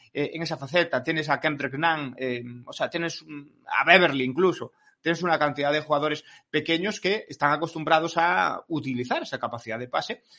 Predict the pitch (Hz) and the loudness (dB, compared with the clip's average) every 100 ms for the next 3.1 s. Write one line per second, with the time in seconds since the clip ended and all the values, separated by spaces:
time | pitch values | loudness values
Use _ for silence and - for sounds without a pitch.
0 | _ - - 156 156 151 151 151 165 160 | _ -8 0 0 2 0 0 -2 -2 0
1 | 165 156 151 151 143 170 165 143 143 131 | -2 -2 -8 -8 2 2 2 0 -4 -2
2 | 135 131 160 135 107 110 127 135 143 226 | 2 4 4 0 -2 -8 -8 -6 -6 -6